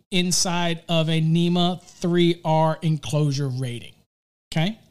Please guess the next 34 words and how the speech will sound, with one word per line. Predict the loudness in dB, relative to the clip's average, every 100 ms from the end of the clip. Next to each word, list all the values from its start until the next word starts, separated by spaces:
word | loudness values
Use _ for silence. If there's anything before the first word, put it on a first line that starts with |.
| _ -20 -20 -20 -20 -2
Now, | 2 4 2
let's | -2 -2
look | -2 -2
at | -4
the | -4
general | 0 0 0 0 0
requirements | -2 -2 0 0 0 -2
here. | -2
And, | -2
of |
course, | -4 -2
we | -2
haven't | 0
even | 0 0
looked | -4 -4
at |
C | -4 -4
yet, | -4 -8 -8 -6
so | -4
we | -2
don't | -2 0
know | 0
what | 2 0
it |
would | 0 0
be | 0
if | -2
it | -4
was | -2 -2
integral | -2 -6 -8 -8 -12 -14 -18 _ _ _
with | -4 -4 -2
the, | -2 -2 -2
uh, | -4 -6 -8 _ _ _ -10
uh, | -10